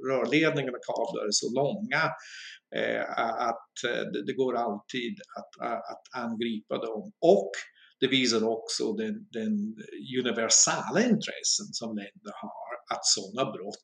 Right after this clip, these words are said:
inte äger rum. Dels man har den här kolossal skada till havsmiljön, men den är också förstås en enorm skada när det gäller, eh,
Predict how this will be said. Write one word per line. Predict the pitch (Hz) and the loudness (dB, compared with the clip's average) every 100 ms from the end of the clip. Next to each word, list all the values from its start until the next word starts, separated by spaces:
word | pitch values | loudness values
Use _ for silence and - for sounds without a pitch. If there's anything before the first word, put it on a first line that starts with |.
| - | 2
inte | 202 214 98 | 6 6 4
äger | - 104 95 92 | -2 -4 -6 -10
rum. | - - - 117 | -18 -20 -16 -6
Dels | 123 208 202 | 0 2 2
man | 233 175 | 0 0
har | 147 104 | 0 0
den | 104 | -4
här | - - - | -8 -10 -8
kolossal | 104 107 - 170 196 165 147 - - | -2 0 0 -2 0 0 -2 -8 -4
skada | - - 135 147 151 127 - | 0 4 4 4 4 2 2
till | - 101 101 | 0 -2 -4
havsmiljön, | - 143 202 180 185 180 170 170 165 | -6 0 2 2 0 0 0 0 -2
men | 151 139 | -2 0
den | 135 | -2
är | 131 | 0
också | 139 - - 147 | -2 -2 -6 -8
förstås | 135 - 117 110 | -8 -2 -2 0
en | 113 | -2
enorm | 107 117 123 117 101 - - - - | -2 -2 -2 -2 -4 -8 -20 -18 0
skada | - 113 120 123 123 113 117 | 2 4 2 2 0 -2 -4
när | 107 | -6
det | 101 | -6
gäller, | 101 98 | -6 -8
eh, | - - 110 | -8 -8 -8